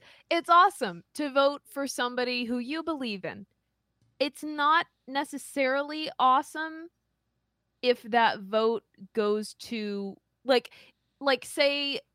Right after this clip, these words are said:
you want to, like, you hate Trump, but you can't vote for Biden, so you vote for somebody else. The election swings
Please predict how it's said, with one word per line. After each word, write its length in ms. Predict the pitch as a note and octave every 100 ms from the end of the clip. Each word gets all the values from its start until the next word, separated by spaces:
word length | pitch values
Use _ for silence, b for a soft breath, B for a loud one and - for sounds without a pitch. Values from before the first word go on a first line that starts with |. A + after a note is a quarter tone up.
| _
you 600 | A3+ A3+ B3 B3 B3 B3 - _ _ _ _ _ _ -
want 380 | A3+ A#3+ A#3 -
to, 580 | C#4 B3 A#3 A3 G#3+ - _ _ _
like, 220 | A#3 A3+ A#3+
you 120 | B3
hate 240 | B3+ D4+
Trump, 380 | - C#4 A#3+ - _ _ _ _ _
but 160 | A#3
you 100 | A3
can't 300 | G#3 B3+ A#3+
vote 180 | A3+ A3
for 140 | A3+ G3+
Biden, 360 | G3 G3 G3
so 120 | -
you 160 | G#3 G3+
vote 160 | G3+ G#3
for 80 |
somebody 340 | G3+ G#3+ G3 F#3+
else. 320 | E3 E3+ - _ _
The 100 | - G#3+
election 760 | A#3 B3 - C4+ B3 A#3+ A#3+ _
swings 800 | - - A#3 A#3 A3 G#3+ G#3 -